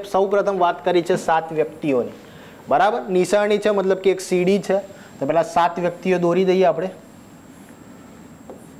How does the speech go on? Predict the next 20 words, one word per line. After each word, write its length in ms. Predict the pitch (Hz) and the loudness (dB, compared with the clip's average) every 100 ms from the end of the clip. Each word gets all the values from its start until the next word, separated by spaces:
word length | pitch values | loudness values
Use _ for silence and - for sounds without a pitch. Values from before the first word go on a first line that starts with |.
| 156 | -4
એક, 400 | 156 156 - - | -2 -2 -6 -12
બે, 520 | 156 143 143 147 - - - - | -2 2 2 0 -4 -18 -18 -8
ત્રણ, 380 | 135 135 135 139 - - - - - | -2 -2 -2 -6 -16 -20 -20 -20 -8
ચાર, 300 | 135 131 135 - - - - - - - | 0 2 2 0 -6 -20 -20 -20 -16 -8
પાંચ, 420 | 135 135 131 - - - - - - - - | -2 -2 -2 -8 -20 -20 -20 -20 -20 -20 -20
છ 120 | - | -4
અને 300 | 151 131 110 | 0 0 -2
સાત. 280 | 107 123 107 - - | -4 -2 -2 -2 -10
બરાબર, 300 | 120 151 226 - - - - - - - - | -4 -2 -2 -4 -14 -20 -20 -20 -20 -20 -12
સાત 300 | - 139 - | -4 -4 0
થઈ 140 | 156 | -2
ગયા. 140 | 156 196 - - - - - - - | 0 -4 -8 -20 -20 -20 -20 -12 -2
અહીંયા 260 | 170 214 | 0 0
શું 200 | 220 233 | 0 0
કીધું 260 | 208 190 190 | 0 2 2
આપણને 340 | 165 165 170 190 - - - - - - | 0 -4 -6 -10 -20 -20 -20 -20 -20 -4
કે 140 | 190 220 - - - - - - - - - - - - - | 0 0 -2 -8 -20 -20 -20 -20 -20 -20 -20 -20 -20 -14 0
એ 220 | 202 240 | 2 4
છે 240 | 247 240 247 | 2 0 0
એ 460 | 240 208 226 226 | 2 2 2 0